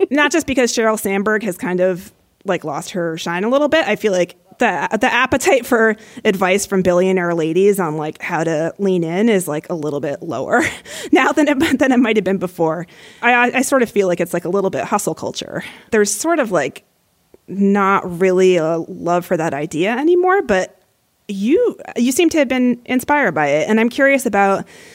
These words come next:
sort of the relationship in your mind between what your relationship to your job might be once you have the baby and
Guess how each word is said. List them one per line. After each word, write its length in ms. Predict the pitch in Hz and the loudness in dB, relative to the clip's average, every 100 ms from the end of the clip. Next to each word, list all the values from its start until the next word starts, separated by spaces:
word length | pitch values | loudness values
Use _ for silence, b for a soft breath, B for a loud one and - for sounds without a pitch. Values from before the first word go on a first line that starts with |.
| B | B
sort 200 | - 240 | 0 0
of 120 | 208 | 0
the 100 | 202 | 0
relationship 560 | 202 220 240 220 214 208 | 2 2 2 2 2 2
in 100 | 185 | 2
your 120 | 180 | 2
mind 300 | 175 165 165 | 0 0 -2
between 520 | 170 185 175 170 170 b b b b b _ - | -2 0 2 0 -2 b b b b b _ -4
what 200 | 226 277 | 0 0
your 140 | 302 | 0
relationship 540 | 247 202 208 208 226 208 | 0 2 0 0 -2 -2
to 80 | 202 | 0
your 240 | 175 170 - _ - | 0 -2 -6 _ -10
job 460 | - 151 175 240 | -6 -2 0 0
might 320 | 269 277 285 | 0 -2 -2
be 180 | 285 277 | -2 0
once 240 | 277 277 277 | 0 0 0
you 60 | |
have 180 | 269 277 | -2 -2
the 80 | 277 | -2
baby 500 | 277 262 277 269 - | 0 0 0 0 0
and 580 | 202 208 196 190 190 | 2 4 4 2 0